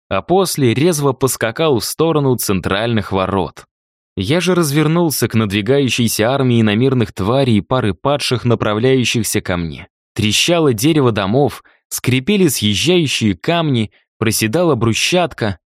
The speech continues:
Эх, мне бы небесный огонь да первый ранг. Ну да ладно,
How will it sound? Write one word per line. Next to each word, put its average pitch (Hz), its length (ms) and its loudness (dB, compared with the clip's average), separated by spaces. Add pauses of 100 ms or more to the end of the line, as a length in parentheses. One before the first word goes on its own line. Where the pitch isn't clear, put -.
(160)
Эх, 98 560 0 (380)
мне 165 260 2
бы 180 120 2
небесный 160 560 2
огонь 156 340 2
да 127 120 2
первый 143 380 2
ранг. 127 520 -2 (380)
Ну 92 120 -4
да 90 140 0
ладно, 82 420 -4